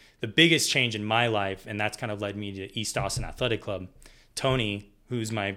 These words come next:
my business partner, one of my best friends, he's, um, he reached out to me.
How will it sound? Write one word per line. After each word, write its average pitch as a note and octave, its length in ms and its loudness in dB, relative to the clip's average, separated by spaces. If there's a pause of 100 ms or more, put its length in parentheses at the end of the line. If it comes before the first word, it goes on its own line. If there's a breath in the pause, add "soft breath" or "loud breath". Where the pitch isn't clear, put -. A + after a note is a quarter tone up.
(140)
my A2+ 100 -4
business G#2+ 300 -2
partner, G#2+ 220 -4
one G#2+ 100 -4
of G2+ 40 -6
my G2 80 -8
best G2+ 260 -2
friends, G2+ 420 -6 (680 soft breath)
he's, C#3 520 2
um, G#2 460 2
he C#3 160 -4
reached C3+ 240 2
out B2+ 200 4
to B2+ 80 -4
me. A2 360 -2